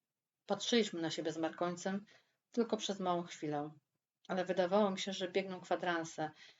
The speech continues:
Miałem dziwne uczucie, że ta jego spokojna twarz utrwala się gdzieś tam we mnie, jak na fotograficznej kliszy. Zapamiętywałem go. Zapamiętywałem go takim, jakim był w tym momencie. A był górą.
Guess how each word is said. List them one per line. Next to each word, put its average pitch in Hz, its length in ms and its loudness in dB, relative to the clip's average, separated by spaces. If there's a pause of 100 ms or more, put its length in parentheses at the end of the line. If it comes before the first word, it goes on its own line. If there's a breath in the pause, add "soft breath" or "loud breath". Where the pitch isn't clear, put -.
(160 loud breath)
Miałem 190 260 6
dziwne 202 360 4
uczucie, 185 440 0
że 175 100 -2
ta 175 120 6
jego 175 260 6
spokojna 196 600 2
twarz 202 540 2 (260)
utrwala 220 500 8
się 175 240 -2
gdzieś 196 260 -4
tam 175 240 4
we 190 160 8
mnie, 190 220 0
jak 185 260 0
na 180 400 2
fotograficznej 180 720 0
kliszy. - 480 -8 (760)
Zapamiętywałem 190 880 4
go. 175 240 -8 (520)
Zapamiętywałem 190 800 6
go 180 100 2
takim, 190 560 2 (100)
jakim 190 320 -2
był 196 140 2
w 190 80 -8
tym 190 180 -4
momencie. 165 600 -6 (600)
A 170 120 6
był 175 240 2
górą. 160 460 0